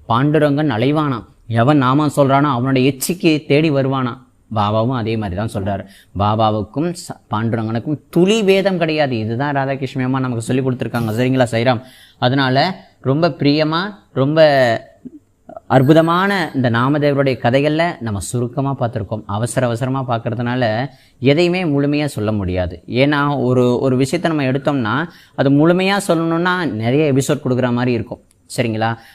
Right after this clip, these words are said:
அதனால இப்ப நம்ம நாமதேவருடைய விஷயத்த பார்த்தாச்சு. இந்த நாமதேவ மகாராஜ் பாடின பாட்டை தான் இன்னைக்கு நம்ம காக்கடா ஆரத்திலையும் சேஜ் ஆரத்திலையும் இரவு ஆரத்தில பாடிக்கிட்டு இருக்கோங்கிறத எல்லா மக்களும் உணர வேண்டும். இந்த நமக்கு கொடுத்த ராதாகிருஷ்ண அம்மாவுடைய பக்தியை நம்ம உணர வேண்டும்ங்கிறது தான்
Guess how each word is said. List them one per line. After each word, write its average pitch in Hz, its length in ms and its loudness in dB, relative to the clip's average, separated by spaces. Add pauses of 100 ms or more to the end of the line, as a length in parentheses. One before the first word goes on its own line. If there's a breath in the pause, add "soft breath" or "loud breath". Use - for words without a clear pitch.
அதனால 151 380 2
இப்ப 202 160 0
நம்ம 135 220 2
நாமதேவருடைய 139 760 2
விஷயத்த 131 380 0 (300)
பார்த்தாச்சு. 110 500 0
இந்த 120 180 2
நாமதேவ 135 540 2
மகாராஜ் 127 540 0
பாடின 127 340 2
பாட்டை 127 360 2
தான் 165 180 2
இன்னைக்கு 147 300 0
நம்ம 123 240 0
காக்கடா 135 560 2
ஆரத்திலையும் 123 520 -2 (100)
சேஜ் 139 240 2
ஆரத்திலையும் 131 540 2
இரவு 151 340 4
ஆரத்தில 139 440 2
பாடிக்கிட்டு 147 380 2
இருக்கோங்கிறத 143 540 2 (320 loud breath)
எல்லா 165 340 6
மக்களும் 156 460 4
உணர 135 260 2
வேண்டும். 120 480 2 (200 loud breath)
இந்த 151 380 4 (220 loud breath)
நமக்கு 135 320 2
கொடுத்த 156 380 4
ராதாகிருஷ்ண 143 720 2
அம்மாவுடைய 135 440 2
பக்தியை 160 500 4
நம்ம 139 220 2
உணர 131 300 4
வேண்டும்ங்கிறது 127 600 2
தான் 214 220 4